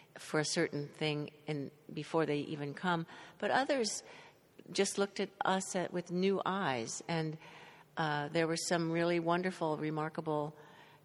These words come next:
choices and surprises for, uh, both p-, people ta-, taking new territory, someone, e-, even a,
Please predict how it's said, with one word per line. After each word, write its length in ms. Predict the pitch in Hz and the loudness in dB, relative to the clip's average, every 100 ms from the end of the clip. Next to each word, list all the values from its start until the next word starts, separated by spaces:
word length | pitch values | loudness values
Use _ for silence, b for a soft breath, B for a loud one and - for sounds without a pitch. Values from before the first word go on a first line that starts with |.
| _ - | _ -10
choices 520 | - 160 151 151 151 | 0 2 2 -2 -2
and 120 | 147 | -2
surprises 800 | - - 160 151 147 143 147 - - | -4 -2 0 0 -2 -6 -8 -12 -10
for, 340 | 143 143 139 147 - _ _ - b b b b _ - | -6 -6 -6 -12 -20 _ _ -20 b b b b _ -6
uh, 200 | 143 143 - | -6 -6 -10
both 560 | 170 226 165 123 - - | 0 4 4 2 -8 -12
p-, 120 | - - | -12 -8
people 340 | - 240 175 170 - - - - - - - | 0 2 2 -2 -4 -20 -20 -20 -20 -14 4
ta-, 260 | 190 165 | 6 6
taking 340 | - 180 170 165 | 4 4 4 4
new 100 | 175 | 2
territory, 600 | - 180 180 175 170 175 | 4 4 4 4 2 2
someone, 400 | 175 165 156 - - - | 0 0 0 -2 -4 0
e-, 120 | 170 | 0
even 240 | 160 156 | 0 0
a, 80 | 135 | -2